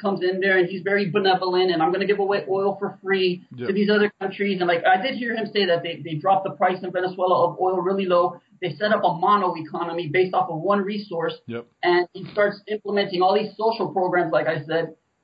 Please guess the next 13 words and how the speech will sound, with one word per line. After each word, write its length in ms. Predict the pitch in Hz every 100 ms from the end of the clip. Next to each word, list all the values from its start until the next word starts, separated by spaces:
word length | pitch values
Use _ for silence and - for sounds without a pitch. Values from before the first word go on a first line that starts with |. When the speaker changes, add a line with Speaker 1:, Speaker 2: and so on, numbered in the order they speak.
| _
Speaker 1:
And 160 | 208 208
those 220 | 262 370 294
would 80 |
be 160 | 254 240
alternative 720 | 196 196 - 277 233 202 -
facts 280 | 247 214 -
because 260 | 175 190 185
it's 80 | 226
not 300 | 302 370 - _ - _ _ 240
contradicting 640 | 226 208 226 269 208 180
what 300 | 175 160 - _ 151
they 300 | 196 180 139
said. 360 | 170 139 139